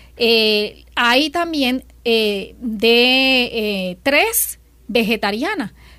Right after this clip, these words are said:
pero usted la puede conseguir que sea de fuente vegetal de las setas o champiñones, o en inglés, mushrooms, ¿verdad? Así que la D tres, eh, es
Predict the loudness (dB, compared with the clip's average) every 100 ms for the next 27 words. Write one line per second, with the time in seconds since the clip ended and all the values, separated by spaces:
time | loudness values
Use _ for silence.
0 | 0 2 2 0 -2 -2 -2 -2 -2 -2
1 | -4 -4 -4 -4 -4 -2 -2 -2 -2 -6
2 | -4 -2 -2 -2 -2 -2 -4 -6 -4 -2
3 | 0 -2 -10 -20 -12 2 2 4 -2 -6
4 | -8 -2 0 0 -4 -10 -12 -10 -10 -8
5 | -4 -4 -4 -4 -4 -4 -6 -10 -14 -20
6 | -20 0 2 4 2 0 0 -2 -6 -16
7 | -4 0 0 -2 -8 -12 -14 -14 -8 -8
8 | -8 -14 -20 -20 -10 -8 -6 0 2 2
9 | 0 0 -2 -2 -2 -4 0 2 4 4
10 | 2 0 -2 -4 -4